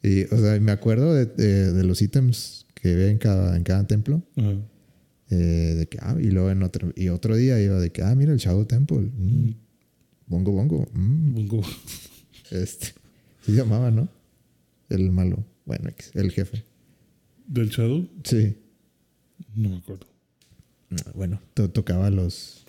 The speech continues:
Speaker 1: los bongos. Eh, y ¿qué más? Bueno, X, la, la, el punto que iba era que así, así recuerdo yo Ocarina of Time,
Speaker 2: Ujú.
Speaker 1: como que pedazos.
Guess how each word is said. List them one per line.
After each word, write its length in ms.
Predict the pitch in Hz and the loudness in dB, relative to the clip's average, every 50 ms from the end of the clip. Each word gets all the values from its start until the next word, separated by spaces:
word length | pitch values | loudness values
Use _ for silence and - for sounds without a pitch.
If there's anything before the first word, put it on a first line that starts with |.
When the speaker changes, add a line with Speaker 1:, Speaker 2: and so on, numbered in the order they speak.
| _ _ _ _ _ _ _ _ _ _ _ _ - | _ _ _ _ _ _ _ _ _ _ _ _ -6
Speaker 1:
los 140 | - 90 85 | -4 -2 0
bongos. 400 | 85 87 87 85 85 - - _ _ _ _ _ _ _ _ _ _ _ _ _ _ _ _ _ | 0 0 0 -2 -4 -8 -12 _ _ _ _ _ _ _ _ _ _ _ _ _ _ _ _ _
Eh, 560 | - 85 85 85 85 82 82 80 - - 113 117 - _ _ _ _ _ | -2 -2 0 0 0 0 -2 -2 -4 -6 -8 -10 -12 _ _ _ _ _
y 800 | 92 92 90 90 87 87 87 85 87 85 85 85 85 82 82 85 95 107 - - _ _ _ - - - - - _ _ _ _ _ _ _ _ _ - - _ _ _ _ | -2 0 0 2 2 2 2 2 0 0 0 -2 -2 -2 -4 -4 -6 -10 -12 -18 _ _ _ -20 -20 -20 -20 -20 _ _ _ _ _ _ _ _ _ -20 -20 _ _ _ _
¿qué 100 | - 101 | -4 -4
más? 440 | 85 78 - 95 - - - - - _ _ _ _ _ _ _ | -2 -2 -4 -6 -10 -14 -18 -20 -20 _ _ _ _ _ _ _
Bueno, 300 | - 82 85 160 117 95 - - | -6 -4 -4 -4 -4 -6 -6 -6
X, 220 | - 98 - 123 69 | -6 -6 -4 -4 -4
la, 180 | 92 85 82 104 | -2 -2 0 0
la, 140 | 107 92 87 | 0 0 0
el 80 | 110 | 0
punto 240 | 107 113 113 113 131 | 0 0 0 0 0
que 60 | 120 | 0
iba 200 | 120 127 127 127 | 2 2 2 2
era 160 | 123 120 117 113 | 2 0 0 0
que 400 | 113 113 98 90 87 87 - - _ _ _ _ _ _ _ _ _ _ _ _ _ _ _ _ _ _ _ _ _ - | 0 0 0 0 0 -2 -4 -8 _ _ _ _ _ _ _ _ _ _ _ _ _ _ _ _ _ _ _ _ _ -2
así, 880 | 98 95 - - 101 101 101 104 104 104 101 101 98 95 90 95 - _ _ _ _ _ - 107 98 92 - | -2 -2 2 2 2 4 4 4 4 4 4 4 2 2 0 -2 -6 _ _ _ _ _ -4 -4 -4 -2 -2
así 380 | 104 104 - - 104 107 110 | -2 -2 0 2 2 2 2
recuerdo 440 | 110 117 120 110 123 113 110 110 107 | 2 0 0 0 0 0 2 2 4
yo 540 | 107 104 101 98 98 95 95 90 92 95 - _ | 4 4 4 4 2 2 2 0 -2 -4 -6 _
Ocarina 320 | - 90 - 90 90 87 90 | -8 -4 -2 0 0 0 -2
of 80 | 90 | -2
Time, 180 | - 82 80 - 113 - _ _ _ _ | -4 -6 -6 -6 -8 -10 _ _ _ _
Speaker 2:
Ujú. 120 | 127 110 98 | -4 -2 0
Speaker 1:
como 220 | 98 90 90 87 | 0 0 -2 -2
que 280 | - 92 87 85 90 101 - _ _ | -2 -2 -2 -2 -4 -6 -8 _ _
pedazos. 520 | - - 78 80 - - - 117 - _ | -6 -4 -2 -2 -4 -4 -8 -10 -10 _